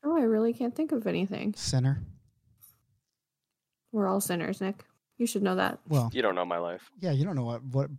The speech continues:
Speaker 2: <laughs> religion I practice. I could be in a, I could be in a religion where nothing is a sin. Everything is condonable,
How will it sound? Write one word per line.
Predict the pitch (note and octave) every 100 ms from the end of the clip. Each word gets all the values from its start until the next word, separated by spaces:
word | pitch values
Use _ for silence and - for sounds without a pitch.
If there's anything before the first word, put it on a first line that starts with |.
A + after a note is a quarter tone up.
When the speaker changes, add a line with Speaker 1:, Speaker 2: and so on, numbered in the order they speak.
| -
Speaker 2:
<laughs> | - D3
religion | D3 C#3 A#2+
I | A#2+
practice. | C#3+ B2 - F3+ - - _ _ _ _ _ _ _ _ - _
I | C#3+
could | D3
be | D3
in |
a, | C#3+ C#3+ D#3+
I | D3+
could | D#3+
be | D#3
in | D#3+ D#3+
a |
religion | D#3+ E3 E3+ E3+
where | D#3+ D#3+ D3 G3 E3+ F#3+
nothing | D#3+ F3 - D3+
is | B2
a |
sin. | A#2 C3 A#2 - -
Everything | C#3 C#3+ E3
is | D3+ C#3 - _ _ _ -
condonable, | D#3+ F3 E3